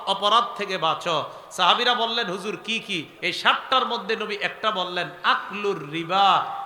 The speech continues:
ষাটটা ধ্বংসাত্মক অপরাধের একটা সুদ খাওয়া। সুদ খাওয়া মানে দুনিয়া বরবাদ করা, আখেরাত বরবাদ। দশ নাম্বার, যারা সুদ খাবে, কিয়ামত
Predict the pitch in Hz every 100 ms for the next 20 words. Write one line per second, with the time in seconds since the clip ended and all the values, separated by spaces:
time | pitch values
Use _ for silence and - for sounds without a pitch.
0 | - 196 - - 269 220 196 240 - 254
1 | - 233 - 202 185 202 190 180 165 170
2 | 156 - 226 254 - - - 170 - -
3 | 143 147 131 - - - - 247 - -
4 | 214 240 240 233 254 262 - - 131 226
5 | 247 247 202 190 196 214 - 175 202 226
6 | 165 151 160 175 165 143 135 139 120 -
7 | - - - - - 143 175 226 247 -
8 | 247 254 233 247 185 240 233 - 240 269
9 | - 226 226 226 220 208 202 240